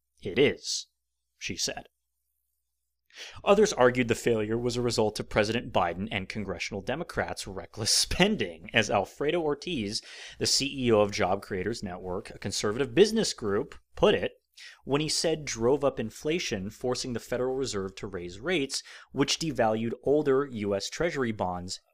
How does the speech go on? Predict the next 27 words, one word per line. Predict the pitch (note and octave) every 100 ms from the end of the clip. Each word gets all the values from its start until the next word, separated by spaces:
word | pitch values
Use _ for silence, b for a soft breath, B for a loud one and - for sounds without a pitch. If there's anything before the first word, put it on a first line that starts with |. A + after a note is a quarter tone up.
| _
held | A2+ F#2 F#2
by | F#2+ E2+ E2+
the |
bank. | G2+ C#3 G2 - -
Can | E3 B3+
you | D4
even | C4 G3+ G3 - -
buy | G2+ D3+ F#3+
Treasury | F#3+ G3 F#3 F#3 F#3
bonds | E3 F3 F3
at | F3+
a |
bank | E3 F3+ F#3
anymore? | F#3 F#3 F#3 F#3+ G3 _ _ _ _ _ _ _ _ _ _ _ _ _ _ B B B -
I'm | F3+
looking | A3+ F3+ E3
at | F3
this | B2+ -
from | C#3
the | A#2
perspective | - A#2 - C3 - A2
of | A2+ A2 G2+
a | B2 G#2 G2 F#2+ F#2 - _ _ _ _ _ _ _ _ _ _ _ _ _ _
mid, | C3 C3+ F3+ F3+ E3+
soon-to-be-late | - E3 E3 E3 D3 C#3+ B2+ B2+ B2
twenty-something | - C#3 C3+ C#3 - G#2 - G#2 F#2 F2+
who | - A#2+ A2 G#2 G2+ G2+